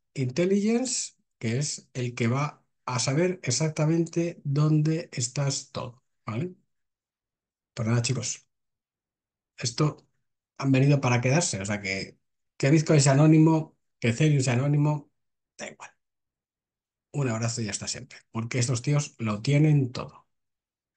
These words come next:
De anonimiza-, de anonimización en destino, hacer acceso a datos, a criptodatos estará descentralizado. Cripto será parte del núcleo del sistema financiero.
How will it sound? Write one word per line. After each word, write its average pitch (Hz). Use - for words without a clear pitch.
De 123
anonimiza-, 120
de 123
anonimización 120
en 135
destino, 185
hacer 117
acceso 143
a 127
datos, 127
a 113
criptodatos 127
estará 127
descentralizado. 131
Cripto 139
será 127
parte 131
del 120
núcleo 131
del 117
sistema 120
financiero. 156